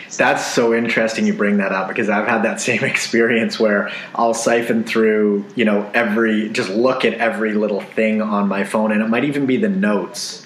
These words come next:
um, in my phone where I've put something and then I'm like, "Okay, what am I really doing here?" And I guess it is my brain just sort of searching for something to be stimulated by.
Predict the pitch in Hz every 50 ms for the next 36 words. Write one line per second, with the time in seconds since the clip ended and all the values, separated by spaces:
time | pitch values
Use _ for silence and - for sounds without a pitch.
0 | - 104 98 95 95 95 95 95 104 104 98 95 - - - - - 110 110 101
1 | 101 - - 101 101 - - - 151 143 139 - 143 127 127 120 - - - -
2 | - 143 135 135 131 131 131 127 120 117 117 117 - - 151 151 - 180 143 113
3 | 117 139 165 175 175 175 160 147 147 139 127 117 104 117 123 131 131 131 123 107
4 | 104 104 101 104 107 104 127 127 - - 101 113 123 135 117 - 110 107 101 90
5 | - 101 101 101 104 113 104 107 - - 117 101 98 92 - - - - - -
6 | - - - 143 143 139 139 - 139 120 117 110 - 107 101 101 - - - 113
7 | 107 110 110 - - 120 113 107 104 107 104 104 - - 104 98 95 92 - 107
8 | 95 - - - 104 98 110 117 101 92 87 85 82 78 - 78 69 62 - -